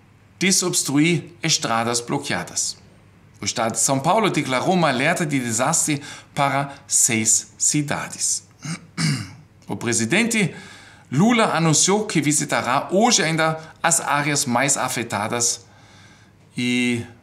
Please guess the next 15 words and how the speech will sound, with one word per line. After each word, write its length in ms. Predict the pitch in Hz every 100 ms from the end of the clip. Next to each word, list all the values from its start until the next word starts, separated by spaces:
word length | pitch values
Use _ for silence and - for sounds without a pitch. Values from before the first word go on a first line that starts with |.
| - _ - -
esperamos 560 | - - 131 117 131 123
ver 140 | 127
as 120 | 123 -
notícias 540 | 123 131 147 - 120
também 580 | - 110 104 120 135 135 - - - - -
disso. 360 | 98 - - - - - - - - - - - -
Os 80 | -
trabalhadores 640 | 113 110 104 113 185 175
de 120 | 147
resgate 440 | 120 - 165 - 143
estão 280 | - 147
atualmente 480 | 131 139 123 147 185
procurando 460 | - 147 131 143 185
por 160 | 160
pessoas 460 | - 135 - 160 -